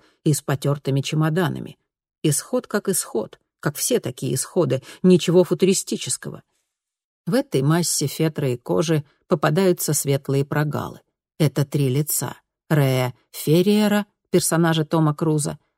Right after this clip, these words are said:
его сына-подростка и маленькой дочери. Они смотрят в другую сторону, не на корабль, который может их спасти, а на холм. Угроза придет из-за него.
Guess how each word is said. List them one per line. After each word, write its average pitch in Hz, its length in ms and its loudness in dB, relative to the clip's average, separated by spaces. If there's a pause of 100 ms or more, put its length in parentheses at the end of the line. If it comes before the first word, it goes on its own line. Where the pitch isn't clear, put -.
(120)
его 208 220 4
сына-подростка 151 1080 0 (240)
и 165 100 2
маленькой 131 540 2
дочери. - 540 -6 (540)
Они 196 220 2
смотрят 180 440 0
в 147 60 -2
другую 170 500 0
сторону, 131 540 -4 (340)
не 160 140 6
на 160 160 6
корабль, 170 560 -2 (160)
который 151 320 0
может 147 340 2
их 143 120 -2
спасти, - 640 -2 (240)
а 170 120 2
на 156 180 6
холм. 151 520 -6 (400)
Угроза 190 460 2
придет 135 400 0
из-за 135 280 2
него. 135 420 -2